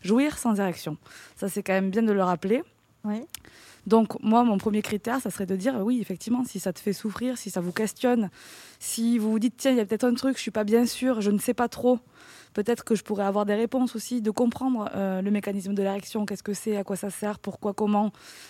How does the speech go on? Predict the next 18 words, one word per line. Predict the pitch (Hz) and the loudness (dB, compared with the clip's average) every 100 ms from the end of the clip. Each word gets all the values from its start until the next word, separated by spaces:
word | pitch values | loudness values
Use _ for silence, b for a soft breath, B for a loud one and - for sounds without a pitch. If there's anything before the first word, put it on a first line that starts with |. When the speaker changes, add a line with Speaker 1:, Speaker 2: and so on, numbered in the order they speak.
| B | B
Speaker 1:
pourquoi | 208 214 | -6 -2
ça | 202 196 | -2 -2
ne | |
marche | 190 - - | -2 -4 -2
pas, | 226 226 | 0 0
pourquoi | 214 196 202 | -4 -8 -8
ça | 196 | -6
ne | |
marche | 202 - | -6 -8
plus, | - 262 | -6 -6
pourquoi | 226 - 202 | -6 -6 -4
c'est | 196 | -4
un | |
peu | 185 196 | -6 -6
capricieux. | 196 202 - 214 196 B B B B B B 175 | -6 -8 -4 -4 -4 B B B B B B -4
Euh, | 165 160 156 - - | -4 -4 -6 -6 -6
donc, | 175 156 | -8 -6
euh, | 190 | -6